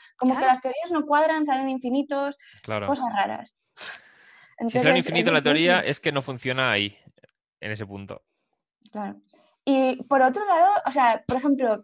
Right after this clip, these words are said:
Speaker 1: hay una cosa muy curiosa que la última vez que estuve en Enciérrate con la ciencia lo hablábamos, también salió el tema que, eh, por ejemplo, en la teoría de cuerdas, eh, el gra-, eh, se predice, eh,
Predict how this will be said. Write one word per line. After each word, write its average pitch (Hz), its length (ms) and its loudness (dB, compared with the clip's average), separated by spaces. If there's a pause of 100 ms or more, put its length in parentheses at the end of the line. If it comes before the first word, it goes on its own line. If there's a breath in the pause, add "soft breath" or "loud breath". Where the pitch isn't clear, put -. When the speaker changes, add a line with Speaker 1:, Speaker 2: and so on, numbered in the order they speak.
(560)
Speaker 1:
hay 240 140 -2
una 349 140 2
cosa 320 160 -4
muy 294 120 2
curiosa 294 460 0
que 277 320 -2
la 247 100 4
última 294 220 -4
vez 349 100 -4
que 339 60 -8
estuve 302 200 -4
en 262 360 -2
Enciérrate 262 400 -2
con 254 80 -4
la 247 100 -2
ciencia 294 240 -2
lo 294 80 0
hablábamos, 247 580 0 (440 soft breath)
también 247 240 0
salió 302 180 -2
el 233 180 -2
tema 240 300 -4
que, 226 300 -4 (400 soft breath)
eh, 233 480 2
por 220 100 -4
ejemplo, 262 220 -2
en 262 40 -2
la 233 120 0
teoría 240 260 0
de 262 60 -6
cuerdas, 302 640 2 (440)
eh, 226 800 -2
el 220 160 0
gra-, 220 220 0
eh, 208 320 -4
se 214 160 -8
predice, 254 720 -2
eh, 226 320 -4